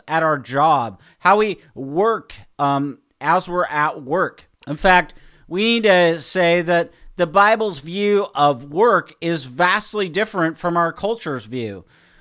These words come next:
Our culture says that, you know what, work is for self-fulfillment. And yet, Scripture is crystal clear that our work is to glorify God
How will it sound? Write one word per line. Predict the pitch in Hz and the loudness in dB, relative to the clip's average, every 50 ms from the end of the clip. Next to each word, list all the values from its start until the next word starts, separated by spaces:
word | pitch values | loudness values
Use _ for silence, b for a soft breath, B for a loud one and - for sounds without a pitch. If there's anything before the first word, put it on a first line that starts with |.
| b b | b b
Our | b 175 196 | b 0 0
culture | 190 - 240 269 294 - 262 262 | 2 2 0 0 0 0 -4 -4
says | 226 - - 240 240 247 240 220 202 190 | -4 2 4 6 6 6 4 0 0 2
that, | 208 202 202 196 196 - - - | 6 6 6 6 6 2 0 -6
you | 156 165 180 | -8 -4 0
know | 185 190 196 202 220 | 2 4 6 6 4
what, | 226 226 233 233 262 262 - 190 | 4 6 4 4 4 2 -4 -8
work | 170 165 180 208 240 269 262 - - - | -4 -2 2 2 2 2 0 -2 -12 -8
is | - 202 - - | -6 -6 -6 -6
for | - 214 214 | -6 -6 -6
self-fulfillment. | 180 - - 180 156 156 156 - 202 190 - - 247 277 269 220 156 117 107 _ _ b b b b b b 143 b | -6 -4 2 4 4 4 2 0 -8 -10 -4 0 0 0 2 0 -2 -4 -4 _ _ b b b b b b -12 b
And | - 196 214 | -2 2 6
yet, | 226 233 233 233 - - - | 6 6 6 4 -4 -20 -18
Scripture | - - - - - 285 320 294 - 269 226 214 | -14 -12 -8 0 2 2 2 2 0 0 0 0
is | 175 160 202 185 | 0 -2 -8 -8
crystal | - - - 285 285 - - 254 | -8 -6 -4 -4 -4 -2 -2 -2
clear | 214 - - 262 285 285 254 226 208 208 196 | -2 -2 -4 -4 0 2 2 2 2 2 2
that | 196 196 196 | 2 4 4
our | 208 202 202 | 6 4 4
work | 190 190 220 247 254 240 247 247 165 - | 2 2 4 4 4 4 2 0 -6 -8
is | 185 - - | -8 -8 -8
to | 196 175 | -8 -6
glorify | 175 170 170 170 180 175 - 190 175 175 170 | -2 2 2 2 2 2 0 2 2 2 2
God | 151 156 156 156 151 143 135 120 104 | 2 2 2 4 4 2 0 -2 -4